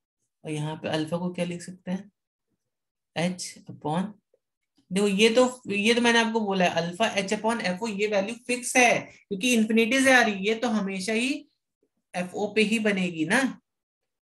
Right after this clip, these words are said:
ये जो image है, ये जो distance है, ये हमेशा f o ही रहने वाला है बच्चों, ये distance change नहीं होगा कभी भी। ठीक है, तो again H H cancel, क्या, क्या आ गया तुम्हारे पास,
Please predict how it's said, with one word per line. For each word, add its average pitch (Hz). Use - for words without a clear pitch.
ये 170
जो 220
image 196
है, 202
ये 185
जो 214
distance 202
है, 220
ये 214
हमेशा 175
f -
o 160
ही 196
रहने 151
वाला 131
है 131
बच्चों, 143
ये 185
distance 208
change 185
नहीं 208
होगा 143
कभी 135
भी। 131
ठीक 185
है, 226
तो -
again 175
H 160
H 175
cancel, 165
क्या, 170
क्या 170
आ 165
गया 170
तुम्हारे 165
पास, 185